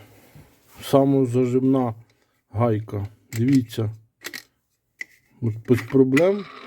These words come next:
відкрутив і все. І замінив оснастку. Без проблем.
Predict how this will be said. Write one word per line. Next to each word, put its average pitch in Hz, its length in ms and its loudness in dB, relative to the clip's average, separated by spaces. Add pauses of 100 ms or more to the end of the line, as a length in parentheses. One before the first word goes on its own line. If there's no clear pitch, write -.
(600)
відкрутив 135 760 0 (720)
і 139 140 -8
все. 170 320 -10 (360)
І 117 140 -10
замінив 127 580 0 (760)
оснастку. 127 840 -8 (760)
Без 156 280 0
проблем. 135 600 -4